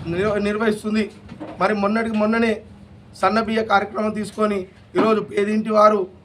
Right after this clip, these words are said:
మూడు పూటల అన్నం తినాలని సన్నబియ్యం ఇచ్చే కార్యక్రమం మీకు గలవాలేదా? ఈరోజు గృహజ్యోతి విద్యుత్ ఉచితం మీకు గలవాలేదా?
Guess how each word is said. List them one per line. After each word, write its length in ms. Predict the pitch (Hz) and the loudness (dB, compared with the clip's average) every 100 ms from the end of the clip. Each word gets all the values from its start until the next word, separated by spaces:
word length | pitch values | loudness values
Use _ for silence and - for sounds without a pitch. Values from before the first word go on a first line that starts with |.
| - 170 | -10 -4
మూడు 180 | 208 | -2
పూటల 300 | 208 214 220 | -2 -2 2
అన్నం 280 | 208 190 214 | 4 4 2
తినాలని 440 | 214 214 208 208 196 | 2 4 4 4 0
సన్నబియ్యం 560 | - 185 202 214 208 | -2 -2 -2 -2 -4
ఇచ్చే 180 | 202 208 | -4 -6
కార్యక్రమం 600 | 185 185 185 202 208 196 185 - - | 2 2 2 -2 -2 -2 -6 -18 -8
మీకు 180 | 180 180 | -4 2
గలవాలేదా? 640 | 185 202 208 202 202 170 - - - - - - | 4 6 4 4 4 2 -2 -20 -20 -20 -20 -6
ఈరోజు 480 | 180 208 220 214 180 | 0 2 4 2 0
గృహజ్యోతి 680 | 180 220 220 220 220 226 190 - - - 156 | 0 2 2 0 -2 -2 -4 -10 -20 -18 -8
విద్యుత్ 380 | 196 175 233 - - - - - | -6 -2 -4 -4 -16 -20 -18 -6
ఉచితం 460 | 185 196 233 226 196 | -4 -2 0 0 0
మీకు 200 | 196 196 | -4 0
గలవాలేదా? 640 | 185 208 220 214 208 202 | 2 4 4 4 4 4